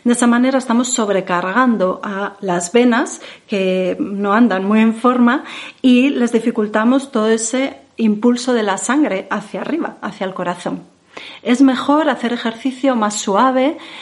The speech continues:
ejercicio, bueno, como la natación, por ejemplo, u, u otros ejercicios que además,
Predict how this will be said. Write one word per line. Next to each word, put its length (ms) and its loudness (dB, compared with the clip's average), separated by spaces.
ejercicio, 760 -2
bueno, 320 -4
como 180 -6
la 120 -6
natación, 600 0
por 140 -2
ejemplo, 580 0
u, 220 6
u 580 0
otros 280 -2
ejercicios 600 0
que 120 -2
además, 600 0